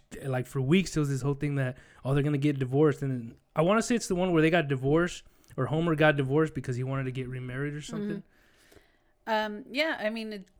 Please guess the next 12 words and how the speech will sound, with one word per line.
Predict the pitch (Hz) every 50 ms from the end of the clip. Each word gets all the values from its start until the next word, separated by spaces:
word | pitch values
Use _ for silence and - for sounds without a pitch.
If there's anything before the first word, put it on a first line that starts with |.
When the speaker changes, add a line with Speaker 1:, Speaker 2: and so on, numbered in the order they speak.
| -
Speaker 2:
it's | 214 208 196 - -
done | 220 247 262
a | 226
lot. | 208 220 220 185 175
They | 196 202
even | 226 208 208 185
did | 196 190
it | 190 190
in | 185 175 175
the | 170
movie. | 175 175 180 214 233 196 185 196 - 185 196 - - _ _ _ _ _ _ _ _ -
Speaker 1:
Yeah, | 208 233 208 151 -